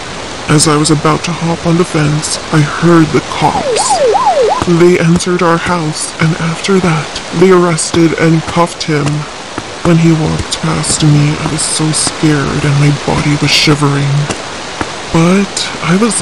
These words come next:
glad that it was over. The police contacted my parents, so they came back home in a hurry.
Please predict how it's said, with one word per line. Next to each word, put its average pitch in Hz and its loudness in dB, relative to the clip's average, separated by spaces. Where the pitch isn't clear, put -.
glad 170 0
that 156 2
it 165 2
was 165 4
over. 160 0
The 151 0
police 160 2
contacted 160 2
my 170 4
parents, 151 -4
so - -4
they 160 -2
came 190 -2
back 180 -2
home 165 2
in 147 4
a 151 4
hurry. 156 -2